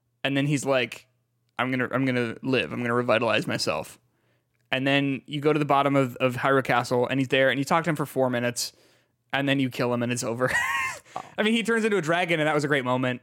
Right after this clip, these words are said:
Um, and then, like, I, I thought the fight, I thought the boss fight on the dragons was great, but I thought the boss fight against him, where he's just got the moves of Phantom Ganon, was a little disappointing.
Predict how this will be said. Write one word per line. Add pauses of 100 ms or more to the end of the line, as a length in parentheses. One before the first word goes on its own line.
(380)
Um, (180)
and
then,
like,
I,
I
thought
the
fight,
I
thought
the
boss
fight
on
the
dragons
was
great, (400)
but
I
thought
the
boss
fight
against
him,
where
he's
just
got
the
moves
of
Phantom
Ganon, (540)
was
a
little
disappointing.